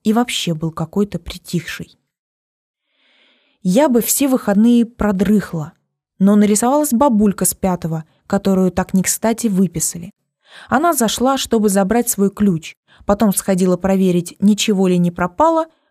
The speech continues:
вот прямо так мне и сказала, а затем снова вернулась, чтобы обсудить последние подъездные новости. Она их сама с собой и обсуждала – но после общения с ней голова просто раскалывалась.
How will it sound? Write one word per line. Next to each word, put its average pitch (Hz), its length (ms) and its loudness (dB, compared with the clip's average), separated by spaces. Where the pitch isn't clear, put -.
вот 202 300 -2
прямо 240 320 2
так 269 320 -4
мне 226 220 4
и 226 40 2
сказала, 214 640 -2
а 190 80 -2
затем 226 380 -2
снова 185 360 0
вернулась, 190 600 0
чтобы 180 300 -4
обсудить - 560 -4
последние 220 540 0
подъездные 175 680 -2
новости. 160 580 -4
Она 240 320 2
их 269 240 -4
сама 254 380 0
с - 60 -2
собой 240 360 0
и 247 120 -2
обсуждала – 247 800 0
но 190 140 2
после 196 340 0
общения 190 420 0
с - 160 -4
ней 294 280 -2
голова 185 560 0
просто 196 540 -2
раскалывалась. 165 1000 -6